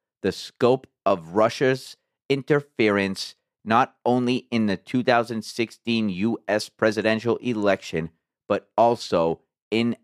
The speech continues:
our day-to-day democratic dialogue.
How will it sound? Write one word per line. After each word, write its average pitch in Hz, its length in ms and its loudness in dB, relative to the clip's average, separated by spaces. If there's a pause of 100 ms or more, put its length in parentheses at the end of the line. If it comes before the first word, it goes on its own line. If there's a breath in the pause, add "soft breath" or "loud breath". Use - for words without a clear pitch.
(200)
our 117 300 4
day-to-day 104 1120 0 (380)
democratic 107 760 0 (140)
dialogue. 80 760 0